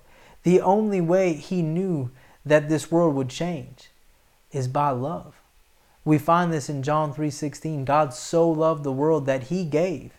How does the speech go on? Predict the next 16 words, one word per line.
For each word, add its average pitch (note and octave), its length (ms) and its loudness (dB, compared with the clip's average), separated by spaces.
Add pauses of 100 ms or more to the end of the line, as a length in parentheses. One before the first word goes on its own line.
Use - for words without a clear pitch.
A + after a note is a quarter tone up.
(440)
his D3 260 -2
only D#3 320 -2
begotten C#3+ 540 -2
Son." E3 400 -14 (800)
And E3 220 4
when D#3 160 2
he G3 200 -2
gave F3+ 360 2
that E3+ 260 0
gift, C#3+ 540 -4 (300)
he G#3 180 -2
deposited D3 920 -2
into C3+ 580 -4
us C#3+ 280 0
this C#3+ 260 -6
ability A#2 760 -8